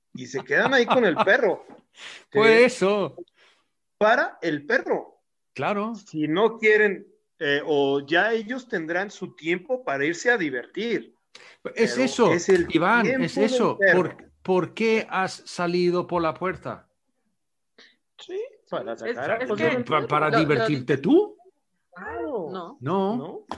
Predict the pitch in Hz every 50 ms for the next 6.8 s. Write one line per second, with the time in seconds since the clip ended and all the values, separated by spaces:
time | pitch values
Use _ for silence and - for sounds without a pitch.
0 | - - _ _ _ _ _ _ _ _ - 143 135 127 139 180 190 185 185 143
1 | 139 131 - - - _ _ _ _ _ _ _ _ _ _ _ _ _ _ -
2 | 143 135 139 165 151 120 98 - _ _ - 180 185 180 - 160 131 107 - -
3 | _ _ - 160 143 127 190 190 185 175 - 135 110 - - - _ _ _ _
4 | _ _ _ - - - _ _ _ _ _ _ _ _ _ _ _ 123 110 123
5 | 147 135 - 127 110 - - - - 160 160 156 135 - - 110 101 90 - _
6 | _ _ _ _ _ - 135 135 120 120 117 113 110 123 120 104